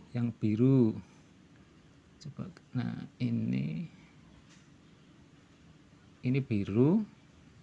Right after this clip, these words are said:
Terus yang ini dan ini kita merah. Terus yang sini kita isi mungkin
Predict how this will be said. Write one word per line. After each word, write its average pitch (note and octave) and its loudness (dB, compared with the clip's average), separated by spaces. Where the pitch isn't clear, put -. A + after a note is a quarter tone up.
Terus C3+ 0
yang A2 0
ini D3+ -2
dan A2+ -2
ini C3 2
kita - -6
merah. A#2+ 4
Terus A#2 -8
yang A2 -6
sini A#2 -2
kita A#2 -2
isi C3 2
mungkin C3 -2